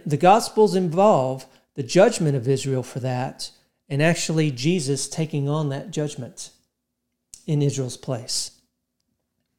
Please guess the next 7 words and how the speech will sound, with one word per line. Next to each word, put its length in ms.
Now, 160
I 100
know 180
that's 220
a 40
lot 300
to, 480